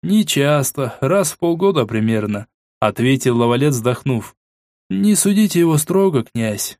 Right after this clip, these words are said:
он тоже человек, я понимаю». Кивнув и грустно улыбнувшись, сказал Сергей:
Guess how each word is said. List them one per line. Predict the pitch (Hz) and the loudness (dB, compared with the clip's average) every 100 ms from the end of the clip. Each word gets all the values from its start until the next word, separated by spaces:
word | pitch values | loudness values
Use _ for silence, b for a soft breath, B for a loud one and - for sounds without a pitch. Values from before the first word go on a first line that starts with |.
| - | -4
он | 220 196 110 | 0 0 0
тоже | 135 160 135 | 0 2 0
человек, | - 120 123 123 - _ _ - | 0 0 0 0 -4 _ _ -4
я | 139 196 202 | 0 0 0
понимаю». | 139 113 104 117 135 131 _ _ _ - | 0 0 0 0 0 -2 _ _ _ -4
Кивнув | 135 165 196 214 - | -2 2 2 2 0
и | 175 | -2
грустно | 190 202 - 180 | 0 -2 0 -2
улыбнувшись, | 180 185 180 220 - 196 - | 2 0 2 0 0 -2 -4
сказал | - 113 107 139 | -2 -2 2 2
Сергей: | 127 123 113 123 98 | 2 0 0 -2 -4